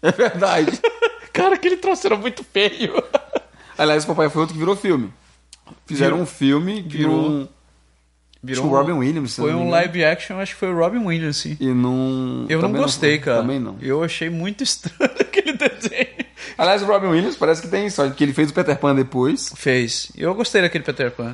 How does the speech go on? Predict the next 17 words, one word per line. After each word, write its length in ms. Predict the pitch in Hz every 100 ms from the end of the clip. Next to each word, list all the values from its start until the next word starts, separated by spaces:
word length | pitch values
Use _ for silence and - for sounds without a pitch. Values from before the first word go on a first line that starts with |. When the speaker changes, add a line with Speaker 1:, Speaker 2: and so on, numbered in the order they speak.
| -
Speaker 2:
Aquele, 220 | 165 143
Speaker 1:
Uhum. 80 | 135
Speaker 2:
aquela 140 | 156
versão 320 | 156 143 151
dele 160 | 151 143
ficou 180 | - 160
legal. 340 | 165 131 143 - _ -
Speaker 1:
Ele 240 | 127 123
fez 440 | 117 120 127 127
o, 420 | 123 117 113 110 110 - _ - -
tinha 200 | - 127
feito 200 | 123 117
o 40 | 117
Popeye. 560 | 120 117 107 107 143 - - _ _ _ _ _ _ _ _
Speaker 2:
Tinha 160 | - 131
feito 260 | - 123 -
Popeye. 680 | 165 - 127 135 139 139